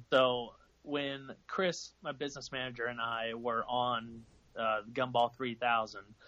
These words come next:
we, um, we kinda had a, a running joke going about the Ford Ka and the Peugeot one oh seven. And <laughs> because they were absolutely everywhere, and most of them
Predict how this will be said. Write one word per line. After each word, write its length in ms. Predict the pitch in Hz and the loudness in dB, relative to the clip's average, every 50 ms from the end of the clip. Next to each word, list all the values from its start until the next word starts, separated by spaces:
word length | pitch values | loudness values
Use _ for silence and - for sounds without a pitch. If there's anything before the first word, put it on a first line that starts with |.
| - - _ _ _ _ _ - | -20 -20 _ _ _ _ _ -8
we, 540 | 117 120 131 131 131 131 131 131 131 127 | -4 -2 0 0 0 -2 -2 -2 -2 0
um, 460 | 123 123 120 113 110 113 110 110 110 - _ _ - - - | 0 2 2 2 2 2 0 -4 -8 -14 _ _ -20 -12 -10
we 100 | 131 131 | -8 -8
kinda 280 | 127 - 151 156 156 139 | -4 -2 0 0 0 0
had 200 | 123 139 135 131 | 2 2 2 2
a, 160 | 123 120 104 120 123 | 2 0 -2 -4 -8
a 60 | 127 | -8
running 440 | 127 135 143 156 156 147 135 127 120 | -6 -6 -6 -8 -8 -10 -14 -14 -12
joke 300 | 110 127 131 131 131 - - 131 | -8 -4 -4 -4 -4 -6 -10 -10
going 440 | 127 113 110 110 107 107 107 107 110 113 - - - | -8 -8 -8 -8 -8 -10 -12 -12 -14 -16 -14 -10 -8
about 500 | 117 113 - 117 117 113 113 110 107 - _ _ _ - | -6 0 4 6 6 6 6 4 2 -2 _ _ _ -10
the 380 | 117 113 110 110 110 107 107 - - _ - - _ _ _ _ _ _ _ | -8 -6 -6 -6 -8 -8 -12 -14 -18 _ -20 -20 _ _ _ _ _ _ _
Ford 380 | - 135 131 139 143 143 143 - - - - - - | -6 -2 0 2 2 2 2 0 -6 -20 -18 -8 -4
Ka 420 | 147 139 139 147 156 175 185 185 - _ _ _ _ - | -2 -2 0 -2 -2 -4 -4 -6 -8 _ _ _ _ -20
and 100 | 127 127 120 | -20 -18 -18
the 60 | 117 - _ _ _ _ _ _ - - | -20 -20 _ _ _ _ _ _ -16 -12
Peugeot 560 | - 170 180 185 151 165 165 160 165 160 151 135 | -8 -6 -6 -6 -2 0 0 0 0 0 -4 -6
one 240 | 127 131 143 151 151 | -8 -8 -8 -6 -6
oh 180 | 147 139 135 - - _ _ - | -6 -6 -6 -8 -14 _ _ -2
seven. 280 | 151 139 131 127 - - 196 226 - - - - - _ _ - - - - _ - - - - - | 0 0 0 -2 -6 -14 -20 -20 -20 -20 -20 -20 -20 _ _ -18 -18 -18 -18 _ -16 -16 -16 -10 -4
And 300 | - 131 127 127 123 120 - _ _ _ - | -2 0 0 0 0 -2 -6 _ _ _ -2
<laughs> 80 | 202 - - - _ - - - - | -2 -2 -2 -6 _ -20 -20 -10 -8
because 380 | - 147 - - - 170 - - | -6 -6 -2 0 2 2 2 2
they 140 | 143 139 139 | 2 2 4
were 140 | 139 - - - - | 4 2 2 0 0
absolutely 680 | 147 143 131 - _ - 156 156 160 147 117 139 127 - - _ _ - - 143 | 2 2 0 -2 _ -10 -6 -6 -6 -6 -6 -8 -10 -10 -14 _ _ -10 -8 -8
everywhere, 520 | 139 139 165 170 160 175 180 185 185 170 | -8 -6 -8 -6 -4 0 2 2 2 2
and 160 | 135 123 120 123 | 0 -2 -2 0
most 280 | 135 151 151 - - | 0 0 2 2 0
of 100 | 151 139 | 0 0
them 80 | 139 | 0